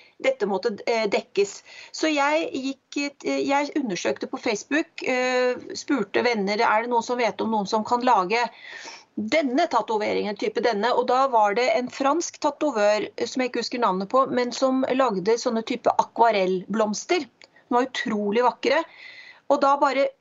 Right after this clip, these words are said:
da er det sånn med meg at når jeg ser noe, så vet jeg om det er riktig eller ikke, og da, det angrer jeg ikke på. Men jeg,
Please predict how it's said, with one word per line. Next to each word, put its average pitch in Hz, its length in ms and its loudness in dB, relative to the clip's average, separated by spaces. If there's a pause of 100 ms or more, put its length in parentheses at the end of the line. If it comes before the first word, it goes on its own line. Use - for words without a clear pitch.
da 285 180 2 (260)
er 240 180 2
det 254 80 -8
sånn 247 160 0
med 247 140 -2
meg 262 180 2
at 269 80 -10
når 254 140 -2
jeg 254 100 -4
ser 202 380 -2
noe, 359 240 0 (100)
så 262 240 0
vet 185 320 0
jeg 226 160 4
om 220 80 -6
det 226 100 2
er 220 60 -2
riktig - 300 -6
eller 190 180 -2
ikke, 233 240 0
og 226 140 2
da, 220 80 6 (200)
det 226 140 2
angrer 175 280 0
jeg 175 100 -10
ikke 202 160 -6
på. 240 80 2 (680)
Men 247 100 0
jeg, 262 180 0